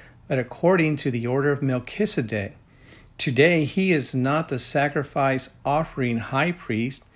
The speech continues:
He is the bread and wine ministering high priest. Hallelujah. We have a righteousness and peace,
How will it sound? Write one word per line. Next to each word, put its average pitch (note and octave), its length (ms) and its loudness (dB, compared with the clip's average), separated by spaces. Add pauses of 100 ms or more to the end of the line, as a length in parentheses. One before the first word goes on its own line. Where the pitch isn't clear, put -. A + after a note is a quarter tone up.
(320)
He D#3+ 240 4
is D3 180 4
the A#2+ 120 -2
bread C3 540 2
and A#2+ 280 0
wine C3 380 0
ministering C3+ 680 -2
high B2 420 -4
priest. G#2+ 580 -6 (560)
Hallelujah. D#3 800 6 (360)
We B2+ 140 2
have D3+ 320 2
a C3+ 220 0 (320)
righteousness F3 840 0 (100)
and A#2+ 280 0
peace, - 640 -4